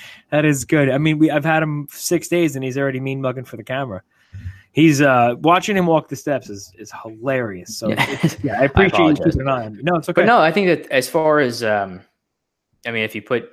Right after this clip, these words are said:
Speaker 2: you know, so the, what was it, the six-man tag match, you said, right? So
Speaker 1: Yep.
Speaker 2: I think that's, that's a good idea. I, I was struggling to come up with, uh, tag matches just because,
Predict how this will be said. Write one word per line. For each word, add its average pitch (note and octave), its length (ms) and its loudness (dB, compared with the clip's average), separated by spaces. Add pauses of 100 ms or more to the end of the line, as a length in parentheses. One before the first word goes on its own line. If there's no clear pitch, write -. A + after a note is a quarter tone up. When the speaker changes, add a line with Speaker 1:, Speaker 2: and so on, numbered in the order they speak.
Speaker 2:
you A2 100 -12
know, F#2 120 -10
so - 160 -12 (200)
the, G#2 280 -2
what A#2+ 100 -4
was G#2+ 100 -4
it, G#2+ 220 -8 (120)
the G#2+ 120 -2
six-man A#2+ 460 -2
tag G2+ 240 0
match, E2+ 220 -10
you F#2 60 -14
said, F#2 180 -4
right? G#2 200 0
So G2 260 0
Speaker 1:
Yep. D#3 180 2 (240)
Speaker 2:
I D3+ 100 2
think G#3+ 160 -2
that's, A2 160 -4
that's A#2 220 -4
a - 20 -10
good A2 120 -2
idea. G#2+ 200 2
I, C3+ 200 0
I - 20 2
was F#3+ 140 -2
struggling D#3 360 2
to A#2 60 2
come A2+ 240 -4
up G#2+ 180 -2
with, G#2 280 -2
uh, F#2 140 -2
tag A2+ 380 0
matches F#2 480 -8
just - 160 -16
because, F#2+ 480 -8